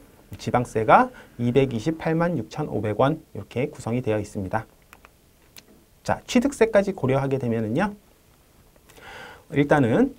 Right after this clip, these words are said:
어, 부담부 증여로 인해서 증여세와 양도세 합쳐보면 육천삼백구십오만 천오백 원으로 계산이 되고요.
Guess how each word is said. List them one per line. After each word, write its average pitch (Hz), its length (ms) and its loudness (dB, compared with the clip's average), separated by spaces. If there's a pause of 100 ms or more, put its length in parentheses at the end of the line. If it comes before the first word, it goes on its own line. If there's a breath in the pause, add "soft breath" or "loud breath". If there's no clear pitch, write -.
(240 soft breath)
어, 107 160 -6
부담부 214 340 4
증여로 175 360 2
인해서 170 460 6
증여세와 156 720 6
양도세 123 500 2
합쳐보면 139 640 2
육천삼백구십오만 131 1040 -2
천오백 123 420 0
원으로 120 300 2
계산이 127 320 -2
되고요. 110 360 -2